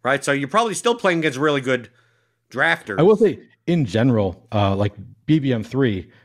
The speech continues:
Speaker 2: they're even worse. Like, there, there are just so many people who have no idea what they're doing in best ball. I actually think that it is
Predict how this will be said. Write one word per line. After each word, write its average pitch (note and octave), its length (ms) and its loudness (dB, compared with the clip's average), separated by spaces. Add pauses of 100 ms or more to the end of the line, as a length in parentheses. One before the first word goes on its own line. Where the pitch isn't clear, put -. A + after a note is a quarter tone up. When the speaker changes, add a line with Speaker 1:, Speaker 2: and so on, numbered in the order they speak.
(300)
Speaker 2:
they're A2+ 360 0
even G#2+ 340 -2
worse. F#2+ 240 -6
Like, G2 100 -4
there, C#3+ 160 0
there D#3 140 2
are - 20 2
just A2+ 200 -2
so C#3+ 120 2
many C3 140 2
people G#2+ 160 -2
who G#2 60 0
have F#2 100 -4
no C#3+ 360 2
idea A2+ 220 -2
what G2 140 -4
they're G2 100 -6
doing F#2+ 220 -4
in E2+ 80 -6
best F2+ 200 -8
ball. F2 120 -4
I G#2 100 2
actually A#2+ 200 0
think A2+ 160 0
that G#2 120 0
it G#2 100 0
is G2+ 220 -4